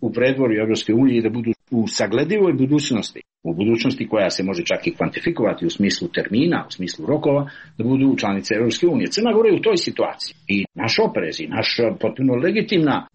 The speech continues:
želja da ne srljamo niđe, da ne uskačemo u nečije druge projekcije. Znate, ima vrlo bitnih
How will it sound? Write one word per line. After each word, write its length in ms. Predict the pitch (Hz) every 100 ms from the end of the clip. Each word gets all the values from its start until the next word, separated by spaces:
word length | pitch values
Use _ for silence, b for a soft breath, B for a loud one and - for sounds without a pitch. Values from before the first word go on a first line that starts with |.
| 101
želja 500 | 95 139 185 156 107 85
da 440 | 95 92 90 87
ne 180 | 87 95
srljamo 460 | 90 165 175 160 135
niđe, 300 | 190 156 110 - _
da 240 | - - 90
ne 180 | 87 95
uskačemo 800 | 123 - 165 160 - 185 180 185 190 190
u 280 | 180 190 185
nečije 600 | 175 190 185 - 196 185
druge 320 | 202 202 190
projekcije. 480 | 208 208 - - - _ _ -
Znate, 520 | 107 151 - 123 82
ima 340 | 80 87 82 - -
vrlo 160 | 101
bitnih 400 | - 220 214 196